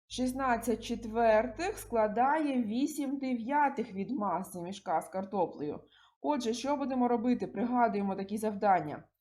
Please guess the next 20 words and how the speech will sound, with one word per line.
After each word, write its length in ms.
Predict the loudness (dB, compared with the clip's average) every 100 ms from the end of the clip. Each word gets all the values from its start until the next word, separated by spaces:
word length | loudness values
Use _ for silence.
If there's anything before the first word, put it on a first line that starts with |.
| -20 _ _
Шістнадцять 840 | -6 -4 -2 0 0 0 0 -4 -4
цілих 360 | -2 0 -2
чотири 420 | -6 -6 -2 -2 -2
десятих 760 | -4 -2 0 2 0 -6 -8 _ _ _ -2
нам 300 | 0 0 0
треба 380 | 2 2 2
поділити 1300 | -2 -2 -2 -2 0 0 2 2 0 0 -4 -4 -4
на 260 | -2 -2 -4
вісім 800 | -6 -8 -4 -4 -4 -6 -6 -8
і 120 | -10
помножити 920 | -2 2 4 4 4 2 0 -2 -2
на 220 | -2 -2 -2
дев'ять. 720 | -2 -2 -2 -4 -12 -16 _ _
Отже, 580 | -6 -4 -4 -6 -6 -6
починаємо. 760 | -6 -4 -2 -2 -4 -6 -12 -16 _ _ _ _ _ _ _ _ _ _ _
Я 160 | -2 -2
буду 200 | -2 -4
ось 140 | -4
тут 240 | -8 -10 -8
ділити. 720 | -8 -6 -8 -6 -8 -8